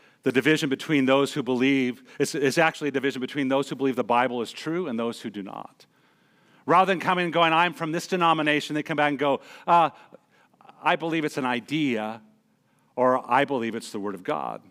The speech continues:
And the question I ask you today is, where do you fall? Where do you fall? Do you come back and go, "No, it's the literal Word of God, and I want to adhere by it in my life"?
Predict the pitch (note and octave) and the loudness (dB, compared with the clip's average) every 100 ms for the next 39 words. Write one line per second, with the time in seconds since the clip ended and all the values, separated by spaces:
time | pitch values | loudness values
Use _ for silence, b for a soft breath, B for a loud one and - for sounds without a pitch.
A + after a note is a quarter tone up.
0 | _ _ _ _ b b b - F#3+ - | _ _ _ _ b b b 0 0 2
1 | B3+ C4 B3 A3 G#3+ G3+ G3 F#3+ F#3+ A3 | 2 2 4 4 4 2 -2 -2 2 4
2 | G3 D3 G3+ A#3 A3 A3+ A#3+ G3 D3+ A#2+ | 2 2 2 2 2 -2 0 4 4 4
3 | G2+ _ _ _ _ _ _ _ _ F#3 | -2 _ _ _ _ _ _ _ _ 4
4 | A3+ A#3 A3 F3+ E3 C3+ G#3+ A#3 D#3+ B | 4 4 2 4 4 2 -2 -2 -6 B
5 | B - A3 G3 G#3 G#3+ F#3+ F3 F#3+ F3+ | B -4 -2 2 4 4 0 -2 0 2
6 | G3 G3+ G3+ - G#3 F#3 F3+ F#3+ G#3+ F#3+ | 4 4 0 0 2 4 2 4 4 4
7 | F#3+ F#3+ D#3+ F3+ F#3+ G3+ E3+ E3 F3+ F3+ | 2 2 4 8 8 8 4 4 4 2
8 | B B D3 F3+ F#3+ F3 E3 - F#3 F#3+ | B B 2 4 4 0 -4 -2 0 2
9 | E3+ F3 F3 D3+ D#3 F3 E3+ E3+ G#3 G3+ | 4 4 4 0 2 4 6 4 4 -2
10 | - - - | -12 -20 -20